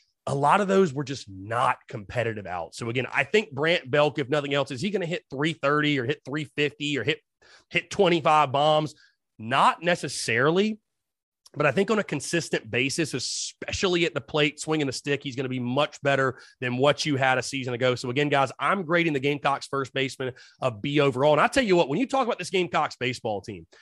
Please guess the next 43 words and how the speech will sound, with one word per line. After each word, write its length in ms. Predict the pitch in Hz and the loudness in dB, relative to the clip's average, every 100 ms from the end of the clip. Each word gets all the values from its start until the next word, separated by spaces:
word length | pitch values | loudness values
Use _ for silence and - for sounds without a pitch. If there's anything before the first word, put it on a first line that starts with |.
| _ _ _ | _ _ _
there 200 | 180 254 | 4 6
are 60 | 233 | 6
many 320 | 160 190 208 | 4 2 2
things 480 | - 190 208 214 156 | 0 2 2 2 0
and 100 | 139 | -2
many 200 | 165 196 | 0 0
guys 400 | 147 156 175 160 | 2 4 6 4
I'm 160 | 156 147 | 0 -6
excited 400 | 127 160 165 147 | -2 0 0 0
to 60 | |
see 200 | - 175 | -4 -2
and 100 | 156 | 0
watch. 360 | 139 156 165 - - | 2 4 2 -2 -12
Brant 440 | 117 208 339 202 | 0 2 2 2
Belk 300 | 160 160 - | 4 4 4
is 120 | 123 | -2
up 140 | 113 - | -6 -8
there. 120 | 92 82 | -8 -4
He, 80 | 202 | 0
he's 260 | 202 196 | 2 4
up 160 | 180 175 | 4 4
there 160 | 147 | 2
for 80 | 123 | 2
me, 160 | 123 139 | -2 0
guys. 280 | 139 139 131 | 2 2 2
I 100 | 127 | -2
cannot 340 | 127 160 139 113 | 0 -2 -2 -2
wait 360 | 127 160 156 | 2 2 2
to 60 | 139 | -2
watch 300 | 131 139 - | 2 2 0
this 160 | 127 | -8
dude 260 | - 131 117 | -4 -4 -2
play 180 | 135 127 | 0 0
again. 160 | 123 | 0
I 60 | 120 | -2
love 280 | 117 139 147 | 0 0 0
the 80 | 139 | 0
way 160 | 143 | 2
that 80 | 127 | 0
he 80 | 113 | -2
plays 300 | 135 139 127 | 0 0 0
the 60 | |
game. 240 | 139 139 | -2 0